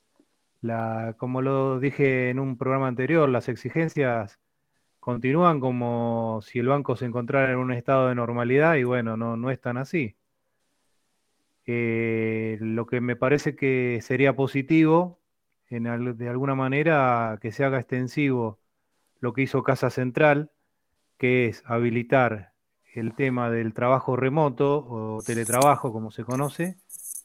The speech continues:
¿Para qué? Para que las sucursales tengan la posibilidad de poder rotar a su personal y hacer el, la rotación preventiva para evitar contagios.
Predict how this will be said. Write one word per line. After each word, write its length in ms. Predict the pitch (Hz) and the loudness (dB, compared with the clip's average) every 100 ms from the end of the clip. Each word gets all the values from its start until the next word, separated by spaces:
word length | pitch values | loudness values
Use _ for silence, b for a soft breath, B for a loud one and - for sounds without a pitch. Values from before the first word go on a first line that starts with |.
| _ _ _ _ _ _ - | _ _ _ _ _ _ 0
¿Para 220 | 139 151 | 2 4
qué? 180 | 131 107 | 2 0
Para 300 | 120 120 120 | -2 -2 -4
que 220 | 127 127 | -2 0
las 200 | 131 120 | 0 -2
sucursales 560 | 131 175 160 208 190 - | -6 -4 2 4 4 2
tengan 260 | 170 160 | 0 2
la 160 | 143 117 | 0 0
posibilidad 540 | 127 - 135 143 180 | -2 0 2 4 4
de 100 | 160 | 4
poder 260 | 117 139 151 | 2 2 2
rotar 360 | 135 120 185 | 2 4 4
a 80 | 135 | 4
su 160 | 127 107 | 0 -4
personal 580 | 117 123 123 151 190 185 | -4 -4 -2 2 4 4
y 220 | 139 123 | 2 0
hacer 340 | 117 147 139 | 0 0 0
el, 340 | 131 120 117 113 | 0 0 -2 -2
la 100 | 113 | -2
rotación 520 | 120 123 120 147 131 | -2 -4 -2 -4 -2
preventiva 720 | 123 120 120 165 165 160 170 _ _ _ _ _ _ - | -2 -2 -2 2 4 2 -2 _ _ _ _ _ _ -2
para 200 | 120 120 | 2 2
evitar 320 | 120 131 131 | 2 2 0
contagios. 720 | 123 127 170 123 - 95 | 0 4 4 4 -4 -16